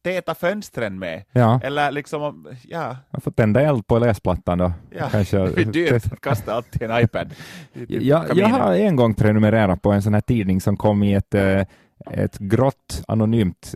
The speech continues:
Speaker 2: eh, kuvert. Och, eh, nu, eh, nej, det var inte sånt, utan det var, ja, jag hade väl lite brottades med,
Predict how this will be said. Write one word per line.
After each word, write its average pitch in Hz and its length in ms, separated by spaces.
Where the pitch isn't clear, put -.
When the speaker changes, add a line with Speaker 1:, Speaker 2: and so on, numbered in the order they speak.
Speaker 2:
eh, 85 60
kuvert. 87 520
Och, 95 300
eh, 95 280
nu, 147 440
eh, 139 80
nej, 143 300
det 160 100
var 131 320
inte 156 160
sånt, 120 240
utan 127 180
det 147 80
var, 170 280
ja, 175 360
jag 180 140
hade 190 200
väl 170 160
lite 160 320
brottades 127 800
med, 101 260